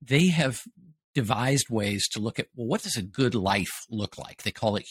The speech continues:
human flourishing. How, what do I look like when I'm flourishing? And when we use those lenses, whether it's human flourishing or it's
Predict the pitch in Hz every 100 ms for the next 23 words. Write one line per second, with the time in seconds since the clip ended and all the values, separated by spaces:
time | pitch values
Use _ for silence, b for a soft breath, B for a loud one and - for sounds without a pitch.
0 | - 104 95 - 147 135 123 - - -
1 | - 127 _ - 196 185 127 156 - 87
2 | - 85 82 - - 123 117 - - _
3 | _ _ _ _ - 120 117 113 160 226
4 | 214 180 - 113 120 - 104 107 101 82
5 | 73 - 127 98 90 - - 113 90 151
6 | 147 139 - 135 135 - 87 71 -